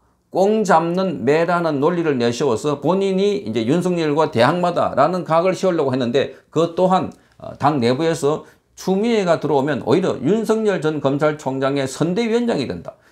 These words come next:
윤석열을 도와주게 된다. 그래서 추미애가 꽁 잡는 게 아니라 꽁을 키워준다 하는 그런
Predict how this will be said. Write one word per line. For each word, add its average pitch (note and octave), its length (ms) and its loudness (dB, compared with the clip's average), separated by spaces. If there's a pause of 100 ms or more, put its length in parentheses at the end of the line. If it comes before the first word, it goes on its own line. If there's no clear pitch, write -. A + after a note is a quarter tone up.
(120)
윤석열을 G#3 600 0
도와주게 F3+ 480 2
된다. E2 260 -12 (540)
그래서 G#3 420 2
추미애가 G3 880 -2
꽁 A3+ 280 2
잡는 D#3 340 0
게 D#3 60 0
아니라 B2+ 320 -2
꽁을 G#3+ 400 0
키워준다 E3 520 0
하는 D3 240 0
그런 F#3 380 -4